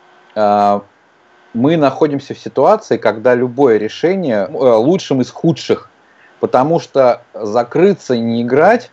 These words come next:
это чуть хуже, чем играть по прус-, э, по, при пустых трибунах. А, опять же,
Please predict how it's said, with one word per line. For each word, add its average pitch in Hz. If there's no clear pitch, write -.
это 135
чуть 190
хуже, 196
чем 120
играть 135
по -
прус-, 110
э, 113
по, 110
при 123
пустых 127
трибунах. 113
А, 107
опять 139
же, 98